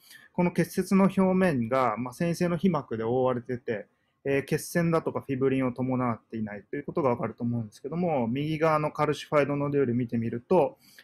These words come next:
えーと、この線維性皮膜の崩壊が起きていて、その表面に、まあ、血栓を伴っているっていうのが、えーと、特徴となって、まあ、この右側の所見のカルシファイドノデュールっていうのが、まあ、まさにエーシーエスの原因になる、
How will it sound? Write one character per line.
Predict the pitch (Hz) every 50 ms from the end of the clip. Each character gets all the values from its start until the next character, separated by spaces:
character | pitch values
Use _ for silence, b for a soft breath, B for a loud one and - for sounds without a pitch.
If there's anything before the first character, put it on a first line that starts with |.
| b b b
え | - 143
ー | 139
と、 | 147 139
こ | - 156
の | 151 143
線 | - 175 170 165
維 |
性 | 160 - 170 165
皮 | 151 170
膜 | 160 151 127 - 120 113
の | 107 -
崩 | - 139 135 120
壊 | - 143 131 127
が | 127 127 127 123
起 | - -
き |
て | - 117
い | 117 -
て、 | _ - 196 180 165 143
そ | 131 - 151
の | 147 143
表 | 123 147 143 143
面 | 143 143 143 143 160
に、 | 185 196 190 190 156 -
ま | 135 135 131
あ、 | 127
血 | - - -
栓 | - - - - 110 104 101
を | 104 -
伴 | 131 127 123 120 120
っ | 120
て | - -
い | 123 117
る | 123 -
っ |
て | - 208
い | 208
う |
の | 220
が、 | 180 139 104 98 - b b b b b b b _ -
え | 135 127 127 120
ー | 113 -
と、 | 131 120 117 117 117 113 113 113 113 110 110 107 107 107 107 104 104 -
特 | - 127 -
徴 | - 131 117 104
と | - 123
な | 113 110
っ | 110
て、 | _ _ - 170 156 127 110 -
ま | 131 160 156
あ、 | 143
こ | - 156
の | 151 151
右 | 151 160 160 170 180 170
側 | 175 170 170 170
の | 165 165 165 170 -
所 | - - 156 -
見 | - 156 156 151 156 156 151
の | 151 147 147
カ | - - 156
ル | 151 156
シ | 156 - 156
フ | 156
ァ | 160 156
イ |
ド | 151 160
ノ | 156 156 156 147
デ | 156 156
ュ |
ー | 147
ル | 147 -
っ | -
て | -
い | 214
う |
の | 202 151
が、 | 127 120
ま | 123 120
あ、 |
ま | 123 135 123
さ | - - 113
に | 110 110
エ | 113 131
ー | 127
シ | - - 135
ー | 127
エ | 117
ス | - -
の | 110 107
原 | 117 127 127 120 120 120
因 | 117 120
に | 120 113
な | 117 117 110
る、 | 104 -